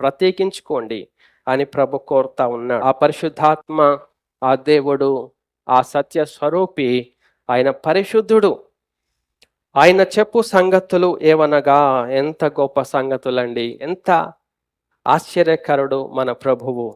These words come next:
ఆది నుండి ఒకటే, ఇప్పుడు ఒకటే, ముందు ఒకటే. మన కళ్ళే రకరకాలుగా అవుతా ఉంటాయి, మనకే జబ్బులు వస్తా ఉంటాయి,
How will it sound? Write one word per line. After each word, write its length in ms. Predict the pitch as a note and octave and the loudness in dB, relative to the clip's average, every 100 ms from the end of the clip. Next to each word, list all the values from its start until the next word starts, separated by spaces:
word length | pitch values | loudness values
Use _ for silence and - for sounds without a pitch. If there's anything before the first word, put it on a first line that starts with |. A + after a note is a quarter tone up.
| _ A2 | _ 0
ఆది 300 | B2+ D3 E3 | 2 2 2
నుండి 320 | E3 E3 E3 - C#3+ | 2 2 -2 -2 -6
ఒకటే, 400 | C#3 D#3 E3 E3+ F#3 - C3 | -4 -4 0 -2 -2 -10 -14
ఇప్పుడు 320 | B2+ D#3 C#3 | -6 -2 0
ఒకటే, 420 | C3 C3 C3 C3+ C#3 C3 | 0 -2 -2 -4 -6 -10
ముందు 300 | C3 C3 C#3+ | -10 -6 -6
ఒకటే. 380 | - A#2 A#2+ A2 - _ _ _ _ _ | -6 -8 -8 -8 -10 _ _ _ _ _
మన 240 | A#2 B2+ D#3+ | -4 -2 -2
కళ్ళే 480 | E3 E3 E3+ F#3 E3+ - - _ - | 0 0 4 4 4 2 -10 _ -8
రకరకాలుగా 800 | C3+ D3+ D3+ - D3+ D3+ D3+ D#3 | 0 2 2 2 2 2 0 -2
అవుతా 320 | B2+ B2+ - A#2 | -2 -4 -2 -4
ఉంటాయి, 420 | A#2 A#2 A#2 - _ _ _ _ _ | -4 -8 -10 -10 _ _ _ _ _
మనకే 420 | B2+ D#3 F#3 G3+ F3+ | 0 2 2 2 0
జబ్బులు 440 | D#3 E3 E3+ F#3 | 2 0 2 -2
వస్తా 260 | F3 - F3 | -2 -4 -4
ఉంటాయి, 400 | E3+ E3 E3+ D3 | -4 -4 -4 -6